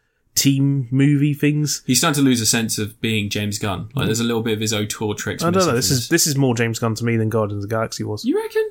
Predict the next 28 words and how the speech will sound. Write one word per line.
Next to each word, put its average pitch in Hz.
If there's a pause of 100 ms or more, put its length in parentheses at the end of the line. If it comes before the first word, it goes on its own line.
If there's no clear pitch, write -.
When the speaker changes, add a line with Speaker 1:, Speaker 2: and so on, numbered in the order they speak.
(120)
Speaker 1:
Oh 143
god, 117
yeah. 107 (100)
Watch 143
this 135
next 120
after 117
Super. - (320)
They're 123
like, 110
they 117 (320)
com-, 110
they 127
Speaker 2:
Uh. 123
Speaker 1:
complement 110
each 110
other 110
exactly. 110 (340)
Speaker 2:
See, -
I'm 160
not 180
the 165
Speaker 1:
Same 139
rhythm 123
to 127
the 120
dialogue, 120
same 120